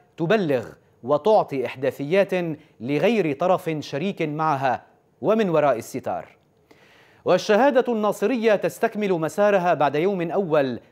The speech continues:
رسم الأحرف الأولى لعلاقة اختتمت بوقار بين المقاومة والشهيد،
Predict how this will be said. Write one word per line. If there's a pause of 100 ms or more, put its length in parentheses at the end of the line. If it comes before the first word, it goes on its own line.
(100)
رسم
الأحرف
الأولى
لعلاقة (280)
اختتمت
بوقار (180)
بين
المقاومة (260)
والشهيد،